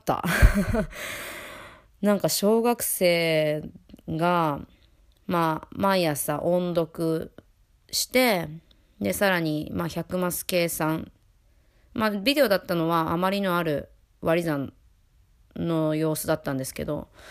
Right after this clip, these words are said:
ものすごいスピードで解いていくんですよね、子供が。小六の子が。で、そこの学校は、あの、一年生の時から、まあ、独自のやり方で影山メソッドを使って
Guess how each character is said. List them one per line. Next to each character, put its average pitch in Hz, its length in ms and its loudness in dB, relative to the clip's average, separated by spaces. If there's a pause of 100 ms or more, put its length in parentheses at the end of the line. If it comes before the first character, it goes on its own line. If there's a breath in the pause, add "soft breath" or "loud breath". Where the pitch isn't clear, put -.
(360 loud breath)
も 196 420 2
の 359 220 2
す 320 300 0
ご 302 220 4
い 240 100 2
ス - 160 -6
ピ 185 300 -2
ー - 20 -4
ド 175 140 0
で 170 120 -2
解 170 260 -2
い 156 40 -6
て 156 80 -6
い 139 40 -6
く 147 120 -4
ん 139 80 -2
で 135 100 -6
す 131 80 -8
よ 135 80 -4
ね、 135 120 -6
子 139 140 -8
供 73 240 -8
が。 - 220 -12 (180)
小 170 220 -2
六 165 200 -2
の 156 120 -4
子 147 100 -4
が。 139 200 -6 (500)
で、 196 100 0
そ 202 140 -4
こ 220 100 0
の 240 80 2
学 226 200 -2
校 214 180 -2
は、 208 240 0 (920 loud breath)
あ 180 200 0
の、 180 340 0
一 180 180 -6
年 233 160 0
生 180 160 2
の 156 120 -2
時 156 220 -10
か 202 140 -2
ら、 214 380 0
ま 175 400 -2 (220)
あ、 - 40 -12
独 240 200 0
自 196 160 -2
の 190 60 2
や 185 80 2
り 190 80 0
方 202 240 -2
で 320 180 0
影 175 240 0
山 175 240 2
メ 175 140 0
ソ 165 140 -4
ッ 151 140 -6
ド 143 140 -2
を 139 220 -4 (360 loud breath)
使 - 220 -2
っ 151 80 -4 (260)
て 226 400 2